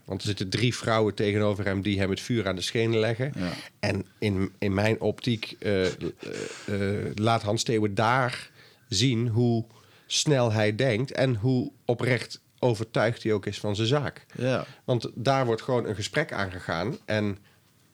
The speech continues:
Speaker 1: tuurlijk, hij blijft wel ook een beetje de, de grapjas uithangen. Maar wat hij zegt,
Speaker 2: Ja.
Speaker 1: ja, is iedere keer de spijker op zijn kop.
Speaker 2: Ja. Ja. Waarom zeg je dan dingen die ons beledigen? Ja, dat, ja,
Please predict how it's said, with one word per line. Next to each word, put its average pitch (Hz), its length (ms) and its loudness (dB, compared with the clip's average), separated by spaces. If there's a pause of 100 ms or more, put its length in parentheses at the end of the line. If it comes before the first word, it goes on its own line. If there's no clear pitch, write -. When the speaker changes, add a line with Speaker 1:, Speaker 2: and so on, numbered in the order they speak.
(300)
Speaker 1:
tuurlijk, 131 300 0
hij 95 140 0
blijft 95 300 0
wel 98 220 -2
ook 113 180 0
een 104 80 -2
beetje 98 480 0
de, 101 220 -4
de 92 120 -8
grapjas 120 480 -2
uithangen. 120 560 0
Maar 113 180 2
wat 127 220 0
hij 117 120 0
zegt, 123 560 0 (120)
Speaker 2:
Ja. 85 240 -2 (180)
Speaker 1:
ja, - 180 -6
is - 220 -6
iedere 101 240 -6
keer 90 120 -4
de 92 60 -4
spijker 95 340 -6
op 95 80 -10
zijn - 120 -14
kop. - 300 -6
Speaker 2:
Ja. 85 320 -8 (480)
Ja. 92 340 -10
Waarom 120 400 0
zeg 120 200 -2
je 113 60 -4
dan 104 180 -2
dingen 104 240 0
die 101 200 -2
ons 98 220 -4
beledigen? 95 460 -2
Ja, 98 200 0
dat, 85 140 -12 (240)
ja, 92 360 -4